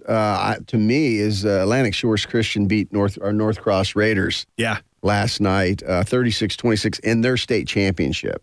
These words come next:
Speaker 2: That's it. Yeah.
Speaker 1: And, uh, unfortunate for us here because we're big North Cross fans and, you know, follow those guys, Coach Alexander and,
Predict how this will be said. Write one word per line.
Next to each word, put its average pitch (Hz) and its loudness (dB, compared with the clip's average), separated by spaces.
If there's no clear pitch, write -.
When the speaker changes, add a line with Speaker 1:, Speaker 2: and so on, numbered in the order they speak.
Speaker 2:
That's 120 -2
it. 107 -2
Yeah. 120 -2
Speaker 1:
And, 110 2
uh, 104 0
unfortunate 110 0
for 95 2
us 123 0
here 156 2
because 113 0
we're 123 2
big 107 0
North 101 0
Cross 87 0
fans 90 0
and, 82 0
you 95 2
know, 90 2
follow 107 2
those 98 0
guys, 92 0
Coach 98 -2
Alexander 90 0
and, 87 -2